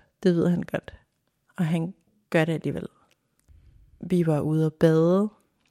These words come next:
og det bliver bare mere og mere intimt.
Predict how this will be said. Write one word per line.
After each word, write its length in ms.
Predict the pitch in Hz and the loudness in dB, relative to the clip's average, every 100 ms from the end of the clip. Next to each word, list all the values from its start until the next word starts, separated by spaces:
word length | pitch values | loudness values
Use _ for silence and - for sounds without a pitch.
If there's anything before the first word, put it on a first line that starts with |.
| _ _ _ _ | _ _ _ _
og 160 | 180 165 | -2 0
det 120 | 160 | 0
bliver 140 | - 147 | -2 -4
bare 220 | 156 156 | -4 -4
mere 380 | 160 160 156 160 | -2 -2 -2 -4
og 80 | |
mere 460 | 156 151 156 160 160 - _ _ _ _ _ _ - | -2 -2 -2 -2 -4 -8 _ _ _ _ _ _ 0
intimt. 640 | 247 - - - - - | 0 0 -6 -8 -12 -20